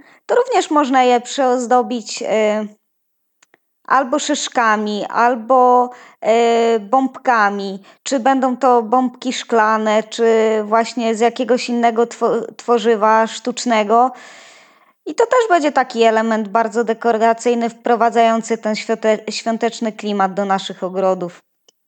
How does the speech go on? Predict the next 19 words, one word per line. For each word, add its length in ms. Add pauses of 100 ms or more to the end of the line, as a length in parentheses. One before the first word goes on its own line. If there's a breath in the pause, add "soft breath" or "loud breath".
(100)
Albo 240
tak 180
jak 140
mówiłaś, 560
no, 340
świece, 760 (180)
które 300
wieczorem, 540
y, 640 (220)
zapalimy, 680
również 300
wprowadzą 560
taką 580
magię 540
tych 200
świąt, 500
y, 40 (640)
do 200
naszego 840